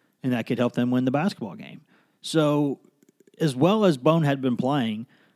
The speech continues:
the second things started going down a bad path, boom, he's out of the lineup. Because Barnes is saying, "The message is simple.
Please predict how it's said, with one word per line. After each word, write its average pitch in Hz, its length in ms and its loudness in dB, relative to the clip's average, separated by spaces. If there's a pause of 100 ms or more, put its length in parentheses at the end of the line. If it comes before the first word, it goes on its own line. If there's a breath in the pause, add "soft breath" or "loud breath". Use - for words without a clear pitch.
(100 soft breath)
the 127 100 -4
second 139 460 -2
things 151 160 0
started 139 240 0
going 143 180 2
down 143 140 2
a 131 40 0
bad 143 280 0
path, 156 420 0
boom, 120 320 2
he's 147 160 -2
out 147 120 2
of 131 60 0
the 127 60 -4
lineup. 143 380 -4 (1200)
Because 127 320 -2
Barnes 120 380 -2
is 117 100 -2
saying, 117 460 -4
"The 120 80 -6
message 135 320 0
is 139 100 0
simple. 110 420 -2